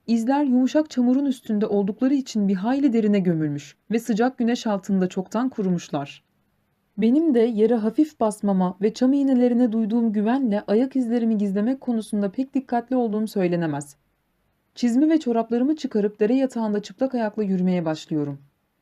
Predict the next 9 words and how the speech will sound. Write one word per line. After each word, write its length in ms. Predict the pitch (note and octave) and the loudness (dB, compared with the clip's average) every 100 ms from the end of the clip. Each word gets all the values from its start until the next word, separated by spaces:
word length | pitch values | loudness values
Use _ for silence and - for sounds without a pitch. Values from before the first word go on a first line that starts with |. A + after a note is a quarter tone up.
| _ _ _ | _ _ _
Suyun 360 | _ - A3 C#4+ | _ -4 0 0
serinliği 580 | D4 B3 G#3 F#3+ F#3 F3 | 0 0 2 2 0 0
hem 260 | G3+ C4+ | 0 0
bedenime 540 | C4+ G#3 G3 F3+ F3 F3 | 0 0 0 0 -2 -4
hem 200 | A3 C4+ | -2 0
de 100 | B3+ | 0
ruhuma 360 | A3 G#3+ G#3 G#3+ | 0 0 0 0
zindelik 440 | F#3+ F#3 F3 F3+ | 2 2 0 -2
veriyor. 520 | E3 D3+ C#3 C#3 - | -2 -2 -4 -8 -14